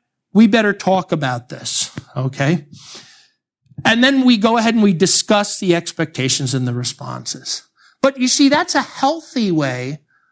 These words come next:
of dealing with this. Now, that can work in some circumstances, but one area where this is more difficult, or it may be more difficult, is in a job.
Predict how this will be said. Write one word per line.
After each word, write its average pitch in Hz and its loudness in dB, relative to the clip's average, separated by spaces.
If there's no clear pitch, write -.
of 165 -2
dealing 220 2
with 113 -14
this. - -12
Now, 220 4
that 277 2
can 254 0
work 254 2
in 196 0
some 202 -2
circumstances, 151 -4
but - -4
one 202 -2
area 202 2
where 175 2
this 185 0
is 160 -2
more 202 2
difficult, 156 -4
or 147 0
it 143 -6
may 214 2
be 214 -2
more 139 -4
difficult, 131 -8
is 180 0
in 175 2
a 190 2
job. 196 0